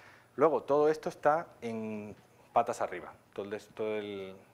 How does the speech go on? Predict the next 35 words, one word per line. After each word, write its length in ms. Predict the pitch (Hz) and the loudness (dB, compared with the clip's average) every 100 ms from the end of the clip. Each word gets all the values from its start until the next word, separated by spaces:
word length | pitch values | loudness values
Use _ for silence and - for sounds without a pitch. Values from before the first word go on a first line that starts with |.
| _ - | _ -12
todo 240 | 107 107 | -8 -6
el 160 | 104 98 | -8 -6
debate 360 | 95 233 101 | 0 0 0
de 40 | 185 | -8
la 60 | |
neutralidad 400 | 92 - 180 101 | -8 -12 -10 -8
de 60 | 117 | -4
red 220 | 175 190 | -2 -2
en 80 | 107 | -4
Estados 260 | 92 95 98 | -10 -12 -10
Unidos, 400 | 120 151 156 120 | -10 -6 -6 -8
en 80 | |
Europa. 480 | 95 117 143 165 196 - - _ _ _ _ _ _ _ 113 | -8 -4 0 0 0 -10 -20 _ _ _ _ _ _ _ -4
Yo 100 | 113 | 0
particularmente 560 | 120 113 107 107 107 | 0 0 -2 -2 -4
creo 240 | 107 113 107 | 0 0 0
que 280 | 98 90 - _ _ - _ | -4 -6 -10 _ _ -20 _
cuando 600 | - 107 104 104 101 104 - | -2 -2 2 2 0 -2 -4
una 180 | 127 120 | -2 -2
empresa 400 | 113 135 - 87 - - - _ _ - | -2 -4 -2 -4 -6 -14 -20 _ _ -4
quiere 460 | 120 113 90 - - _ _ _ _ _ - | 0 2 0 -6 -20 _ _ _ _ _ -8
gestionar 420 | 120 - 107 123 | -8 -6 -6 -4
fábricas 520 | - 127 110 98 95 | 2 2 2 -2 -2
de, 240 | 101 101 98 | 0 -2 -4
eh, 800 | - - - 104 95 90 90 90 | -8 -20 -20 -20 -18 -18 -18 -10
con 160 | 110 | -10
robótica 400 | 101 104 127 117 | -4 -2 0 -2
en 120 | 95 90 | -4 0
todo 160 | 120 | 2
el 60 | 113 | 2
mundo 340 | 123 113 92 - _ _ _ _ - - | 0 -4 -8 -12 _ _ _ _ -20 -14
y 80 | |
contrata 480 | 107 104 101 127 123 | -6 -4 2 0 0
un 100 | 107 | -4
servicio, 540 | - 123 151 - 156 | -4 -2 -4 -4 -6